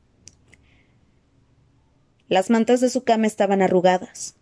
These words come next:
Los libros estaban repartidos por encima de su escritorio, que estaba revuelto, envuelto en una gasa.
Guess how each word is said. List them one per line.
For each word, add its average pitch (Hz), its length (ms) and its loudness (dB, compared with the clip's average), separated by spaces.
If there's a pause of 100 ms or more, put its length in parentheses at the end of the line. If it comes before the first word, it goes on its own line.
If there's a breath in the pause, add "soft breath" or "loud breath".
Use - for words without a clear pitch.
(260)
Los 185 220 0
libros 208 360 2
estaban 202 340 0
repartidos 196 600 -2
por 196 160 0
encima 190 340 -2
de 185 80 2
su 185 100 -8
escritorio, 185 600 0
que 185 160 0
estaba 190 320 0
revuelto, 196 560 2 (100)
envuelto 196 460 0
en 196 100 0
una 185 180 2
gasa. 190 380 -4